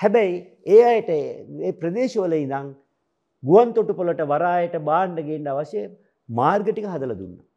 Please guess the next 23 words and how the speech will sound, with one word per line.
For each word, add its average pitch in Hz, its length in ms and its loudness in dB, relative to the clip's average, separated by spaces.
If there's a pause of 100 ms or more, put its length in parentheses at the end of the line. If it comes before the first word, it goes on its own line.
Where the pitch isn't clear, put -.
(160)
එතකොට 120 200 -6
අපේ 156 280 -2
රටේ 127 380 -8 (520)
ආයෝජනීය, 160 840 0 (240)
ආයෝජික 151 560 -4
එන්න 120 240 -12
නම් 120 240 -16 (460)
ප්‍ර-, - 320 -12
විසඳුම් 156 400 -12
කීපයක් 147 420 -12
එන්න 110 200 -14
ඕනේ 98 320 -12
දන්නත්. 95 360 -10 (100)
පළවෙනිම 175 520 0
දේ 120 260 -12 (540)
බල 143 340 6
ශක්ති 175 520 -8
පිරිවැය 151 540 -4
අඩු 135 200 -6
කරගත 123 360 -8
යුතු. 117 180 -12
මේක 135 160 -12
අන්ත 135 280 -8